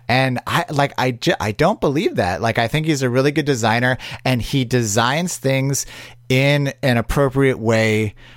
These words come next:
specifically in the Apple context, context of what the technology is telling him. So we've actually had this conversation before, but, like,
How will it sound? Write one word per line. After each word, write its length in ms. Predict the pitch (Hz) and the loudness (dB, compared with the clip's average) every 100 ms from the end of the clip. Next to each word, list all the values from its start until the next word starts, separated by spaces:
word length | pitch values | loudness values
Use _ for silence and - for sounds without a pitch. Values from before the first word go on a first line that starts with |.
| - - | -10 -4
specifically 520 | - 143 175 180 185 | 0 2 2 2 2
in 60 | 143 | 2
the 80 | |
Apple 280 | 123 139 180 | 2 2 2
context, 500 | 185 185 190 202 - - - - | 2 0 2 0 -2 -10 -20 -6
context 500 | - 160 170 185 - - | 0 0 2 -2 -2 0
of 260 | 127 117 104 | 2 2 0
what 460 | 104 127 139 - - | 0 2 2 -2 -2
the 100 | 139 | -2
technology 800 | 123 139 135 120 117 104 107 101 | 2 -2 2 2 2 0 0 0
is 140 | 95 | -2
telling 360 | - 110 107 92 | -2 0 0 -2
him. 240 | 90 85 | -4 -4
So 300 | 104 127 113 131 | -2 0 0 0
we've 180 | 147 139 | 2 2
actually 300 | 156 - 127 | 0 0 0
had 160 | 131 | 0
this 100 | 120 | -2
conversation 500 | - 135 127 127 123 | -2 0 0 0 0
before, 300 | 110 - 156 | -2 0 0
but, 100 | 139 | 2
like, 260 | 120 107 | 0 0